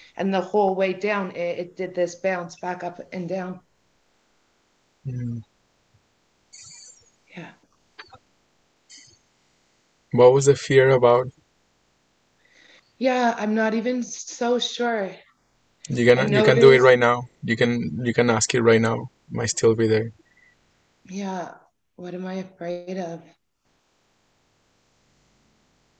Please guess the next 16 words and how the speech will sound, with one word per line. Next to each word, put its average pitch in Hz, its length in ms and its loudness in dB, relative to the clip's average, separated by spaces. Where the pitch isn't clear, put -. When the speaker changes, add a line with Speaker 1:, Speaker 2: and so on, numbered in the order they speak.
Speaker 1:
Yeah, 196 180 -4
why 180 140 -4
do 185 80 -4
I 185 60 -2
have 196 260 -8
fear 202 420 -2
in 180 200 -12
lowering 180 360 -10
the 175 80 -10
numbness 175 720 -10
bar? 170 400 -12
Speaker 2:
Yeah, 110 300 4
that, 110 360 2
that's 113 300 -4
different. - 360 -6
Speaker 1:
Yeah, 208 680 -4